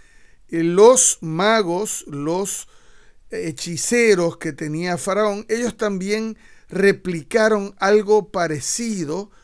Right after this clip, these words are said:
Faraón se enfurece, no hace caso, no cambia su actitud. Recordamos que el Nilo era considerado sagrado y fuente de vida.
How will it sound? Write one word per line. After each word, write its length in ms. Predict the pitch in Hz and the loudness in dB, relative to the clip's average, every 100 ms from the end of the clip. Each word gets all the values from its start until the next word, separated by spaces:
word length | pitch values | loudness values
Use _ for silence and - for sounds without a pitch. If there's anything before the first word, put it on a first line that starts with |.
| - - | -20 -20
Faraón 580 | - 156 147 156 190 196 | -12 -8 -4 -4 -4 -4
se 440 | - - - 233 | -4 -2 0 0
enfurece, 1080 | 233 202 - 170 165 214 208 - 156 156 175 - - _ - | 0 -4 -6 -2 4 4 4 -2 -8 -12 -14 -20 -20 _ -8
no 360 | 165 175 175 | -2 0 2
hace 380 | 180 180 180 135 | 0 -2 -6 -8
caso, 640 | - 185 190 - - 139 143 - _ _ | -6 -2 -2 -2 -8 -12 -16 -20 _ _
no 380 | 170 180 190 - | -4 -2 -2 -6
cambia 540 | - 175 147 127 135 | -2 -2 -2 -6 -10
su 280 | 127 - 156 | -12 -12 -12
actitud. 580 | 135 - 156 - - 160 | -12 -16 -20 -20 -18 -14
Recordamos 540 | 175 - 226 208 208 | -8 -4 -2 -2 -4
que 100 | - | -4
el 160 | 190 160 | -4 -2
Nilo 340 | 185 226 196 | -2 0 4
era 140 | 175 165 | 4 2
considerado 760 | 170 160 170 165 165 175 185 - - - _ | -2 -8 -6 -4 -2 -2 -4 -12 -20 -20 _
sagrado 840 | - - 156 143 156 180 185 165 | -6 -2 -2 0 2 4 6 4
y 80 | 143 | -2
fuente 720 | - 170 170 165 156 - 147 | -4 -2 -2 -2 -4 -6 -4
de 140 | 139 | -2
vida. 480 | 143 226 226 143 127 | -2 -4 -4 -4 -10